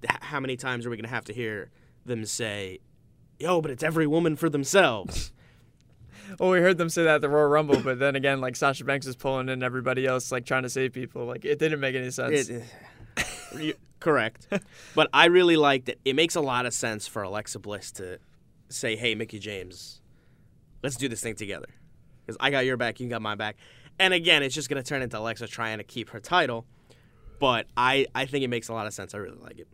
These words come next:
Speaker 2: Yeah, it makes sense. Uh, it's a different dynamic to the Elimination Chamber, too. 'Cause, you know, you just don't got, like, seven guys on Raw, uh, going in and fighting each other. You got seven women potentially teaming up with other people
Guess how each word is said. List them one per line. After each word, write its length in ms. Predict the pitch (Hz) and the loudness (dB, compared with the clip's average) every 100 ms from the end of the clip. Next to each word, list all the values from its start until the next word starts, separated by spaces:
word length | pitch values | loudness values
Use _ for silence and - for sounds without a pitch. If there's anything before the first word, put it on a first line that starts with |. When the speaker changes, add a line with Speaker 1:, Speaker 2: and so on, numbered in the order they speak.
| _ _ _ _ _ _ _ _ - | _ _ _ _ _ _ _ _ -6
Speaker 2:
Yeah, 140 | 196 - _ _ _ | -6 -6 _ _ _
it 140 | 139 139 | -4 0
makes 160 | 147 | 0
sense. 260 | 139 139 - | -2 -4 -4
Uh, 500 | 139 135 135 135 131 - - | 2 4 6 4 2 -4 0
it's 200 | 147 - | 0 0
a 60 | |
different 300 | 147 156 165 | -2 -2 0
dynamic 480 | 143 139 139 139 131 | 2 4 2 2 -2
to 100 | - | -2
the 160 | 131 131 | -2 0
Elimination 540 | 127 127 131 123 127 | -2 -2 -2 -4 -8
Chamber, 280 | 131 127 127 | -6 -4 -4
too. 340 | - 131 135 - - _ _ - | -2 -2 -4 -8 -20 _ _ -2
'Cause, 340 | 147 127 - - | 0 0 -4 -4
you 100 | 139 | 0
know, 140 | 127 | 2
you 140 | 127 | 2
just 240 | 127 127 - | -2 -4 -2
don't 160 | 131 | -2
got, 240 | 127 127 - | 0 -2 -2
like, 160 | 127 - - | -6 -8 -4
seven 300 | 139 131 127 | -2 0 2
guys 300 | 131 131 127 | 4 4 2
on 120 | 123 | 0
Raw, 340 | 131 131 123 - _ _ _ _ _ _ | 2 2 0 -6 _ _ _ _ _ _
uh, 320 | - 123 120 | -2 0 0
going 300 | 117 127 127 | 0 0 0
in 160 | 127 123 | 0 -2
and 160 | 120 113 | -4 -2
fighting 220 | 131 127 | 0 0
each 140 | 120 | -2
other. 120 | 123 123 | -4 -2
You 80 | |
got 240 | 123 127 - | -2 -2 -2
seven 280 | - 131 131 | -2 0 0
women 320 | 135 131 123 - _ _ _ _ _ _ _ - | 0 0 -4 -10 _ _ _ _ _ _ _ -6
potentially 420 | - 156 156 143 | 0 0 0 -2
teaming 380 | - 151 147 143 | -2 -2 2 2
up 120 | 143 | 2
with 120 | 131 | 0
other 160 | 131 123 | -2 -2
people 420 | 143 139 123 | -4 -4 -6